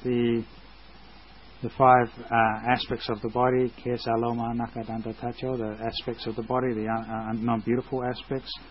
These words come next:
or the four elements, the earth, air, fire, and water element. Uh, or you may develop the investigation of the three characteristics. One sees that things are impermanent, unsatisfactory, and not self.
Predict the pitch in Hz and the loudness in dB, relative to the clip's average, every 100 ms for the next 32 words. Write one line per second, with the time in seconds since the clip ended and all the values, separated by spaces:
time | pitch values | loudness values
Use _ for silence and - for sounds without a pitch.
0 | - 127 123 120 - 139 139 139 143 120 | -8 4 6 6 8 10 10 10 6 6
1 | 98 - - - - - - - 110 117 | 0 -8 -14 -14 -16 -20 -20 -18 -8 -2
2 | 117 117 - 120 120 - 120 117 113 117 | 0 0 0 -2 0 2 6 8 6 4
3 | 135 135 120 110 110 98 - - - - | 2 0 -2 -2 -2 -4 -10 -18 -20 -20
4 | - - - - 127 120 135 151 143 127 | -20 -20 -20 -12 -6 0 6 8 8 6
5 | 127 127 120 117 131 127 - 120 120 127 | 4 4 2 4 4 4 0 0 2 2
6 | - 127 135 127 - 113 - - - 117 | 2 -2 0 0 -2 -4 -6 -16 -10 -6
7 | 127 113 - 135 - 127 127 - 139 - | -4 0 4 4 4 4 2 2 0 0
8 | - 101 - - - - - - 123 120 | -2 -10 -10 -12 -14 -20 -20 -8 2 4
9 | 117 110 - 156 139 104 113 131 123 110 | 4 0 2 6 6 4 -2 -2 0 2
10 | 117 113 127 110 135 123 107 120 120 - | -2 -2 -2 2 2 2 0 -2 0 2
11 | 127 113 - 123 - 123 117 117 117 135 | 2 2 -4 -4 -4 -2 2 0 0 2
12 | 123 | 2